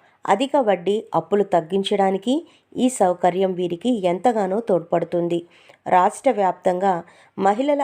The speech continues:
ఆర్థిక స్వలంబన కోసం ప్రభుత్వం తీసుకున్న ఈ నిర్ణయం వారి కుటుంబాల ఉన్నతికి, పిల్లల చదువులకు, పెళ్లిళ్లకు దోహదం చేస్తోంది. మహిళలు ఆర్థికంగా ప్రగతితో గౌరవంగా తలెంతుకుని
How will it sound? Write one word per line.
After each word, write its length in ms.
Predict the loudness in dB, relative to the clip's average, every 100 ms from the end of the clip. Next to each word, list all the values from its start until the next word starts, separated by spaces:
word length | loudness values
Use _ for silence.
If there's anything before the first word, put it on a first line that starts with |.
| 0 0
ఆర్థిక 300 | 0 -4 -6 -2
స్వలంబన 500 | 0 2 2 0 -2 -2
కోసం 300 | -2 0 -2 -2 -12 -20 _ 2
ప్రభుత్వం 480 | 2 2 -6 -6 -4
తీసుకున్న 400 | -4 -6 -4 -2 0 0
ఈ 20 | 0 0
నిర్ణయం 380 | 2 2 2 0 -8 _ -2 2
వారి 200 | 2 2
కుటుంబాల 520 | -6 -4 -2 2 2 0 -4
ఉన్నతికి, 520 | -6 -6 -6 -6 -4 -4 -8 _ _ 0
పిల్లల 300 | 4 6 4 2
చదువులకు, 580 | -2 0 0 0 0 -4 -4 -14 _ 0
పెళ్లిళ్లకు 640 | 2 2 0 -2 -4 -6 -8 -10 -18 0 4
దోహదం 440 | 4 4 2 2 0
చేస్తోంది. 480 | -6 -2 2 2 0 -4 -20 -20 -6 -2
మహిళలు 440 | 0 0 2 2 0 0 0
ఆర్థికంగా 540 | 0 -4 -2 0 0 0
ప్రగతితో 560 | 2 0 0 -6 2 2 2 -2 -20 -12 2
గౌరవంగా 540 | 4 6 6 4 0 0 2
తలెంతుకుని 600 | 0 0 -2 0 0 0